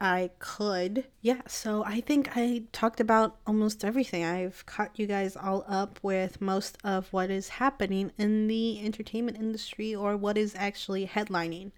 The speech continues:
in the entertainment industry. So, yeah, if you enjoyed this episode with just me ranting, uh, please give this a, a nice,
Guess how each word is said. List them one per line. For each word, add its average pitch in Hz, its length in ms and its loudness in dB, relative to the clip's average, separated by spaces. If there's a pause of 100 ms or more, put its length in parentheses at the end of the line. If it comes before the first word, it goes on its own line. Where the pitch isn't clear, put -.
in 190 140 0
the 175 80 0
entertainment 165 600 -4
industry. 170 720 -6
So, 196 600 2 (400)
yeah, 233 280 2
if - 520 -6
you 226 300 2
enjoyed 240 600 4
this 262 340 4
episode 269 640 4
with 208 240 2
just 247 300 2
me 220 240 2
ranting, 196 680 0
uh, 202 380 8 (400)
please 233 320 2
give 262 300 2
this 277 420 0
a, 233 60 -2
a 240 500 4
nice, 240 560 2